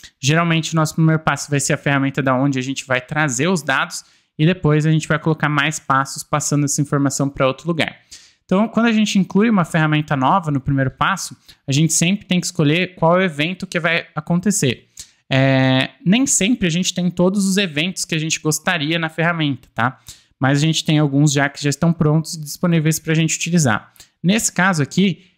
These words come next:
é, ele tem esse evento que é quando um novo item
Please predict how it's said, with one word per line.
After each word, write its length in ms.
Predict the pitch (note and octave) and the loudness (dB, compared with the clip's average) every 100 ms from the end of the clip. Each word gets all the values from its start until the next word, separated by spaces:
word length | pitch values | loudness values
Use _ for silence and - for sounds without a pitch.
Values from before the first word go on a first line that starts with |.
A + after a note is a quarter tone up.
| _ | _
é, 420 | C3+ C3+ C3+ C3+ C#3+ | 0 2 2 0 0
ele 140 | C#3+ | 0
tem 160 | D3 D#3 | 0 0
esse 180 | D#3 | 0
evento 400 | F3 C#3+ D#3 F3+ | 0 0 0 -2
que 140 | F3 C3 | -4 -4
é 80 | A#2 | -4
quando 340 | - E3+ F3 | -2 0 2
um 80 | F3+ | 2
novo 400 | E3 G3+ G#3+ F#3+ | 2 2 0 2
item 480 | F3 F#3 E3+ C#3 | 2 0 -4 -6